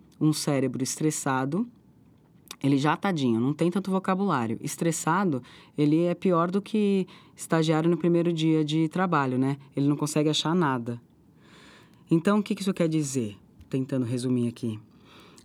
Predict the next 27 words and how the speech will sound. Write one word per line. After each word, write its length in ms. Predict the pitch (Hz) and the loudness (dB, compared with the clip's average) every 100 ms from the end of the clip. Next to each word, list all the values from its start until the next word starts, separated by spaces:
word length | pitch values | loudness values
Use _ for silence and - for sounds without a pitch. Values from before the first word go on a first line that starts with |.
| - | 0
Quando 140 | 170 175 | 2 4
a 40 | |
gente 240 | 185 214 | 4 2
tá 200 | - 208 | 2 2
n-, 160 | 190 175 - | 4 2 2
no 760 | 156 147 143 135 127 123 131 | 2 2 2 0 0 0 0
dia 160 | 131 135 | 2 0
a 40 | |
dia, 440 | 127 143 143 123 120 - | 0 0 0 0 -4 -6
afogado 840 | 139 151 143 147 151 131 127 123 - - | -4 -2 0 2 0 0 -4 -6 -12 -18
de 140 | - 135 | -10 -8
tanto 360 | - 156 156 | 0 0 2
barulho 420 | 156 135 139 151 131 | 0 0 2 2 0
interno 680 | 127 - 135 135 123 123 | -2 -2 0 0 0 -2
ali, 360 | 120 120 131 127 - - - | 0 0 -2 -4 -10 -20 -14
de 100 | 143 | -4
tantas 340 | 156 147 160 | -2 0 -2
coisas 360 | - 147 135 131 | 0 0 0 -4
que 80 | 139 | -4
a 40 | |
gente 280 | 127 127 - | -2 -2 -2
tá 140 | 131 | -4
vivendo, 760 | 127 127 120 135 135 123 123 120 - - - | -4 -4 -2 0 2 0 -4 -8 -18 -20 -18
se, 460 | - - 143 131 120 | -10 -2 0 0 -2
se 200 | - - | -4 -4
pressionando, 840 | 139 135 131 - 123 127 139 131 120 | -2 -2 -2 -2 0 2 2 0 -2
sentindo, 920 | - 139 135 - 143 143 135 123 | -2 -2 0 0 2 2 0 -2